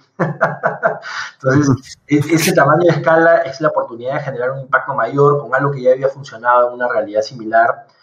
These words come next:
Entonces, para mí, la verdad, fue una oportunidad maravillosa. Lo difícil fue convencer a mi esposa, porque en ese momento estaba muy feliz en Perú.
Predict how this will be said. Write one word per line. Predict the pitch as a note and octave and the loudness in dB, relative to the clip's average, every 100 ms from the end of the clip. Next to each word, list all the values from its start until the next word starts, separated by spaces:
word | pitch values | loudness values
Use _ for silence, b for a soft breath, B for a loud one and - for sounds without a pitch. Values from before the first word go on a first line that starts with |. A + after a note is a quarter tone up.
| b | b
Entonces, | - A2+ | -12 -6
para | A2+ A2 | 0 2
mí, | B2 C3 | 2 2
la | C3+ | 4
verdad, | A#2+ A#2+ - | 4 4 2
fue | B2 A#2+ | 2 4
una | A#2 A#2 | 2 0
oportunidad | A#2 G#2 G#2 G2 G#2 | -2 -4 -6 -6 -2
maravillosa. | A2 G2+ A2+ B2+ | 0 0 0 -2
Lo | B2 | 0
difícil | B2+ B2+ D#3+ D#3+ | 0 2 2 2
fue | D#3+ | 2
convencer | D#3+ D3 A#2 C#3+ D3+ | 2 0 0 0 0
a | |
mi | B2+ | 0
esposa, | - - D3 C#3 C3 | -2 2 2 2 0
porque | A2 A#2+ | -2 -8
en | |
ese | B2+ | -6
momento | C3 A#2 B2 | -6 -6 -8
estaba | B2 B2 B2 | -2 0 0
muy | B2+ | -4
feliz | G#2+ A2+ C3+ | -6 -6 -6
en | - | -8
Perú. | G#2+ | -10